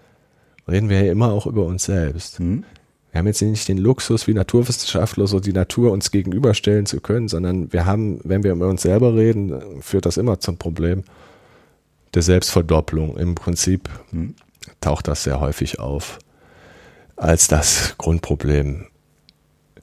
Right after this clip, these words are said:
Speaker 1: wenn man Aussagen darüber treffe, was sind Menschen eigentlich?
Speaker 2: Mhm.
Speaker 1: Reden wir über uns.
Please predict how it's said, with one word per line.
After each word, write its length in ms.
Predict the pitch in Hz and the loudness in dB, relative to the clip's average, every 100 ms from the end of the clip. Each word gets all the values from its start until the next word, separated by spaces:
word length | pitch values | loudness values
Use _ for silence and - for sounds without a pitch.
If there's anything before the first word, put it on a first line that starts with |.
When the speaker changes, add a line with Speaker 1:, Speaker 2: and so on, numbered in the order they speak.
| - - - _ _ _ _ - | -20 -20 -20 _ _ _ _ -4
Speaker 1:
wenn 140 | - 73 | 0 2
man 160 | 71 | 2
Aussagen 520 | - 76 80 82 73 71 | 2 2 2 2 2 0
darüber 260 | 71 65 | -2 -4
treffe, 380 | - 71 - 67 | -2 -2 -2 -4
was 160 | 67 - | -2 -2
sind 160 | 82 | -2
Menschen 320 | - 90 - - | -2 -2 -2 -6
eigentlich? 420 | 52 58 - 101 - - _ _ _ _ - | -8 -10 -12 -16 -18 -20 _ _ _ _ -8
Speaker 2:
Mhm. 240 | 85 95 | -6 -4
Speaker 1:
Reden 180 | - 80 | -4 0
wir 60 | 90 | 0
über 120 | 65 | 2
uns. 480 | 64 120 71 - - | 4 4 2 -4 -10